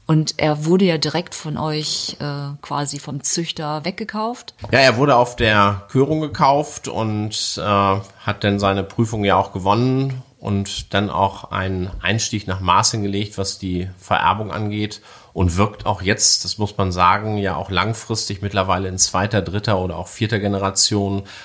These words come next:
Speaker 2: auf Mutterseite besonders gut nach.
Speaker 1: Ja, neunundzwanzig Jahre und, ähm, schicker Rappe, nicht so groß, ne? Ich glaub, eins siebenundsechzig ist er.
Speaker 2: Ja, und wirkt ehrlich gesagt, er ist ein bisschen knappliniger, wirkt auch noch so ein bisschen kleiner und, äh,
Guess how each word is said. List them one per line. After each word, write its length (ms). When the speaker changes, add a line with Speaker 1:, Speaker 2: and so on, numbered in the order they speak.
Speaker 2:
auf 200
Mutterseite 580
besonders 440
gut 200
nach. 300
Speaker 1:
Ja, 220
neunundzwanzig 960
Jahre 520
und, 340
ähm, 400
schicker 320
Rappe, 520
nicht 340
so 120
groß, 640
ne? 240
Ich 80
glaub, 140
eins 260
siebenundsechzig 760
ist 160
er. 180
Speaker 2:
Ja, 160
und 180
wirkt 220
ehrlich 300
gesagt, 340
er 60
ist 100
ein 60
bisschen 280
knappliniger, 840
wirkt 280
auch 140
noch 160
so 100
ein 40
bisschen 280
kleiner 640
und, 480
äh, 300